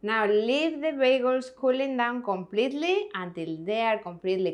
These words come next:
cold, so no temptations. Slice it and then put it in the toaster. The toaster is a very important step because that's what is gonna give the chewy consistency to the bagels.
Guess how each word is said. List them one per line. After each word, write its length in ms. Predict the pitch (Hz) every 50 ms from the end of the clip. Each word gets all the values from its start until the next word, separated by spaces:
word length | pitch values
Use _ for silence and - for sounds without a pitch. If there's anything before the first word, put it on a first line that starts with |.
| -
cold, 440 | - 208 214 233 247 247 262 254 254
so 180 | - 214 247 202
no 280 | 170 180 196 214 220
temptations. 840 | 214 240 240 240 240 240 226 226 220 214 - 214 202 202 202 202 202 - _ _ _ _ _ _ - 185
Slice 600 | 185 180 190 196 190 190 196 208 220 226 220 -
it 220 | 294 294 302 285 - - -
and 200 | 220 208 208 214
then 180 | 240 254 254 247
put 200 | 247 262 277 285
it 140 | 285 285
in 120 | 294 277 254
the 120 | 220 202
toaster. 640 | 190 - 202 196 190 190 190 - - 165 - - - - _ _ _ _ _
The 140 | 196 202 196
toaster 420 | 208 247 262 294 285 - 320 285
is 140 | 294 277 240
a 160 | 240 214 196 196
very 300 | 208 233 247 262 285 294
important 760 | 285 262 247 254 240 240 247 254 247 240 247 240 240 233
step 720 | - - - _ - 208 220 240 294 349 370 330 - - 208
because 380 | 220 208 208 208 202 202 196
that's 260 | 185 208 208 220 226 226
what 240 | 214 220 220 220
is 100 | 226 214
gonna 320 | 214 208 214 214 214 214 202
give 300 | 196 202 214 226 214 190
the 120 | 202 185
chewy 600 | 175 - - - - 226 226 226 233 226 240 233 233
consistency 760 | 220 208 202 190 196 214 214 208 214 - 226 226 214 240 233
to 140 | - - 208
the 100 | 185 175
bagels. 580 | 160 160 165 160 156 - - 92 - - -